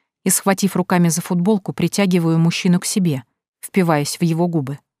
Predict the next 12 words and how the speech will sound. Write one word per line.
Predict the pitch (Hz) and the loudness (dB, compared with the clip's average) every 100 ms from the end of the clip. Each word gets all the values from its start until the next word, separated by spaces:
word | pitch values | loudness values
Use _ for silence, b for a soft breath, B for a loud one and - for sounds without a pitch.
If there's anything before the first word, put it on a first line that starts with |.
| _ _ _ - | _ _ _ 2
Долго | 214 226 196 | 4 4 4
уговаривать | 196 185 175 180 170 165 | 2 4 2 2 0 2
Диму | 170 175 | 2 4
не | 170 | 4
приходится. | - 180 160 135 - 143 - _ _ _ _ | 0 -4 -4 -4 -6 -10 -14 _ _ _ _
Этот | 220 208 202 | 0 0 2
мужчина | 214 208 247 214 | 4 4 4 4
безотказно | 175 175 190 190 147 147 | 4 2 0 0 0 0
реагирует | 151 151 165 156 147 | -2 0 0 0 0
на | 160 156 | -2 -2
три | 170 165 | -2 -2
Ж. | 160 131 | -2 -4